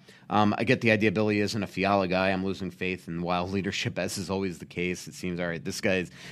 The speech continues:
not very happy. But to his point, I mean, it wasn't, he turned down three times six last summer. Uh, the Wild can't afford six this summer. They couldn't afford six. You know, that was what they offered last year. So, um, look, uh, you know, this cap crunch was coming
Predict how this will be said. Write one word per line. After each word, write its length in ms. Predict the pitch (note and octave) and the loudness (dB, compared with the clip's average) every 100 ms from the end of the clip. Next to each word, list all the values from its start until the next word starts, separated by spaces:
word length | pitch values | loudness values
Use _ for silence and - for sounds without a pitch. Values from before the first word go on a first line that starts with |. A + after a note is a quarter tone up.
| - | 2
not 160 | D3 | 6
very 200 | C#3+ C#3+ | 8 8
happy. 440 | A#2+ C#3 C3+ A2 G2+ - - | 8 6 6 4 4 -4 4
But 100 | C#3+ | 4
to 100 | D#3+ | 8
his 120 | D#3 - | 8 8
point, 400 | D#3 F3 A#2+ A#2 | 8 10 10 8
I 80 | |
mean, 160 | C3+ C3+ | 6 6
it 80 | C#3 | 8
wasn't, 340 | D#3 F3+ A#2+ | 8 8 6
he 260 | G#2+ A2+ C#3 | 2 2 4
turned 240 | - F3+ | 8 10
down 180 | D3 C#3 | 10 8
three 240 | - C3+ | 4 4
times 280 | C3 B2 F#2+ | 6 4 2
six 280 | - D3 - | 2 0 0
last 200 | D#2+ - | -2 -2
summer. 260 | F2 D#2+ F2+ - | -6 -8 -14 -4
Uh, 300 | F#2 F2+ G#2+ | 2 4 4
the 140 | G#2+ A2 | 4 8
Wild 280 | C3 C#3 | 10 8
can't 180 | C3+ A#2+ | 6 2
afford 320 | G#2+ A#2+ A#2 | 4 2 2
six 260 | - B2+ - | 2 0 6
this 180 | B2+ D#3+ | 6 6
summer. 320 | - C#2 - - - | 2 -6 -14 -20 4
They 80 | G#2 | 6
couldn't 220 | - B2+ | 10 8
afford 340 | A2 A#2+ A2+ - | 10 10 10 8
six. 380 | A#2+ - - - | 4 2 -4 4
You 160 | A#2 | 8
know, 80 | A#2 | 10
that 180 | A#2 C3 | 10 10
was 140 | B2 | 10
what 140 | A#2+ A2 | 8 10
they 160 | G#2+ | 10
offered 560 | G2+ - G#2 C#3 A#2 D#2+ | 10 8 8 10 8 6
last 320 | D2+ D#2 - | 4 4 0
year. 200 | E2 D2+ - - - - | -2 -4 -12 -20 -20 -4
So, 480 | - G#2 G2+ G2+ | 6 8 10 8
um, 420 | G2+ A2 G#2 G2+ - | 8 8 6 4 2
look, 260 | A2+ B2+ - | 4 4 6
uh, 380 | G2 F#2+ F#2 F2+ | 4 4 2 0
you 140 | G#2 | 0
know, 80 | G#2 | 2
this 220 | G2 C#3+ | 6 4
cap 320 | - C3 C3+ - | 6 4 4 4
crunch 340 | A2+ F#2+ - | 4 4 2
was 140 | E2+ | -6
coming 560 | - C#3 C#3+ F#2+ F2 | 2 6 8 8 6